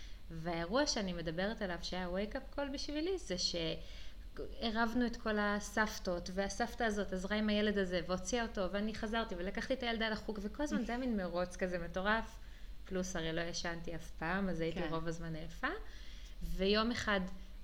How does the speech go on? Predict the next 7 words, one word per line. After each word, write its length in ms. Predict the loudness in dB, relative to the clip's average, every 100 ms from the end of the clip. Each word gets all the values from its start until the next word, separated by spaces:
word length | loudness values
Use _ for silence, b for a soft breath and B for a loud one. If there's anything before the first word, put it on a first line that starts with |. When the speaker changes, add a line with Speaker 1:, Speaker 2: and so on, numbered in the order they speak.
| -4
Speaker 1:
חזרתי 580 | 0 4 6 6 4
מהעבודה 680 | 2 2 0 0 2 4 2 0
ממש 440 | -6 -6 -4 -2 -2
מהר, 420 | -2 2 2 2 -2
כדי 460 | -4 0 2 4 2
לתת 440 | -2 2 0 2
את 220 | -2 -4